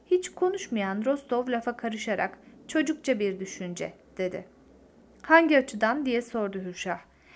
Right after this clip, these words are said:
"Leonidas'ın Tuğbek'i Hülagü'ye teslim etmesi kesinlikle Bizans'ın aleyhine olurdu." "Neden?" diye merakla sordu Hürşah. "Bir kere Tuğbek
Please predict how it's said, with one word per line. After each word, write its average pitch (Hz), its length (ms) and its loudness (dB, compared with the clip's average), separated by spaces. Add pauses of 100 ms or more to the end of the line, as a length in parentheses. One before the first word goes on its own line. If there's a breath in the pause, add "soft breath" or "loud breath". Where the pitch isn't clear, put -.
(180 loud breath)
"Leonidas'ın 302 760 4
Tuğbek'i 220 640 2 (360 loud breath)
Hülagü'ye 311 840 6
teslim 294 420 -2
etmesi 214 480 -4
kesinlikle 269 640 -4
Bizans'ın 220 540 -2
aleyhine 190 420 0
olurdu." 170 500 -6 (480 soft breath)
"Neden?" 220 360 2 (320)
diye 190 300 2 (320)
merakla 233 420 2
sordu 190 380 -4
Hürşah. 175 380 -4 (640 soft breath)
"Bir 320 300 6
kere 208 340 0 (260 loud breath)
Tuğbek 302 560 2